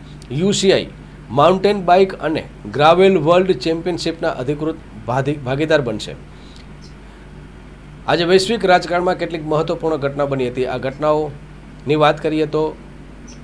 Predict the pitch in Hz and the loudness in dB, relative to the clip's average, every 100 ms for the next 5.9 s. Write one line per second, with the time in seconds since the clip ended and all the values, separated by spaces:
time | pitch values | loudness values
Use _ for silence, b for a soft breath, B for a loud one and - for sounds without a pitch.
0 | - - - - - - - - - - | -20 -20 -20 -20 -18 -18 -18 -20 -20 -20
1 | - 120 165 196 208 202 175 170 165 170 | -16 0 4 8 8 6 0 -2 -2 0
2 | 160 135 190 180 160 160 143 139 156 156 | -2 2 2 2 0 2 2 4 2 4
3 | 160 160 147 143 160 165 160 151 170 196 | 0 0 -4 2 4 4 0 0 0 0
4 | 190 147 175 147 156 139 107 117 151 165 | 2 2 2 4 4 4 0 0 0 0
5 | 165 165 165 175 160 143 - 120 113 | 0 -2 -2 -2 0 0 -2 -8 -8